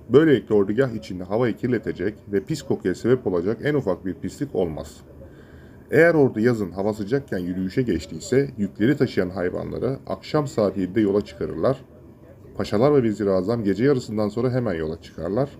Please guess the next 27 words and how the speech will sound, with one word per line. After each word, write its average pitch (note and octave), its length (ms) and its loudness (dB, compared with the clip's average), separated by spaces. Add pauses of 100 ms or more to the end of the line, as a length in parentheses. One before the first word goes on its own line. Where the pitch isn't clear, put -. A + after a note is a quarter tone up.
(120)
Onların G#2+ 360 2
önünde G#2+ 380 2
ve C#3 60 6
etrafında F2+ 480 -2
o F2+ 100 -4
kadar G#2+ 280 0
çok F#2 160 -6
ateş F2 300 -6
yakarlar G#2+ 500 -2
ki C3+ 280 -4
etraf G#2+ 380 0
neredeyse A2+ 440 0
gündüzmüş G2+ 560 -2
gibi G#2+ 180 -2
aydınlık F2 400 -4
olur. - 160 -14 (1300)
Meşaleleri A2 600 4
taşıyanlar D3 520 0
Halep C#3+ 340 2
ve C3+ 80 2
Şam D3+ 220 0
yakınlarından G#2 720 0 (100)
çok C#3+ 260 -2
iyi B2 320 0
yürüyüşçüler G#2+ 480 2
olan A#2+ 200 2
Araplardır. G2 760 -2